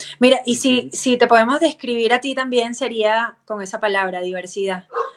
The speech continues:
Speaker 1: Este, y creo que es un universo de, de cosas maravillosas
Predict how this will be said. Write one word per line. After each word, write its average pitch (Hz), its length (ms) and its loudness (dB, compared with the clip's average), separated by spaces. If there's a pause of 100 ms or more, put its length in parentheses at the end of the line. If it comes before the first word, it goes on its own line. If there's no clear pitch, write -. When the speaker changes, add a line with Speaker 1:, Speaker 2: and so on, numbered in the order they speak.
(320)
Speaker 1:
Este, 196 640 -4
y 196 100 -14
creo 220 220 2
que 262 80 -6
es 262 80 -6
un 277 100 -2
universo 240 880 0
de, 196 300 -4
de 190 140 -8
cosas 208 320 -8
maravillosas 208 680 -2